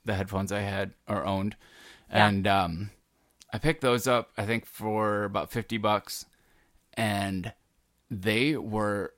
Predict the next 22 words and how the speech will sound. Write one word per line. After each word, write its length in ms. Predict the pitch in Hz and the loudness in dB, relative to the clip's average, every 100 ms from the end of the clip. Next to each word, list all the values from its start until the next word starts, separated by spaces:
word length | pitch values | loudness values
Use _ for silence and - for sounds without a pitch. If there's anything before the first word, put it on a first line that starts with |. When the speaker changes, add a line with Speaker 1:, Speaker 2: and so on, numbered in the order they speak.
| - | -4
Speaker 1:
they're 180 | 117 | 0
some 200 | 156 226 | 2 4
of 60 | 226 | 6
the 100 | 131 | 4
best 440 | 95 95 95 - | 2 0 0 0
travel 320 | - 82 101 92 | -6 -4 -4 -2
headphones 400 | 87 95 87 85 | -4 -6 -8 -8
I've 140 | 78 | -8
ever 120 | 73 | 2
Speaker 2:
Oh, 60 | 277 | 4
yeah, 60 | 277 - | 4 2
Speaker 1:
had. 80 | 208 | 0
Speaker 2:
no, 80 | 202 | -2
th-, 200 | - 147 | -8 -2
no, 140 | 233 | 0
they're 120 | 208 220 | 2 0
super 300 | - 220 190 | -2 0 2
good 240 | 196 170 | 4 4
and 100 | 170 | 4
they're 120 | 208 | 2
super 220 | 247 - 196 | 2 0 2
popular. 580 | 185 180 185 143 135 | 4 4 6 6 6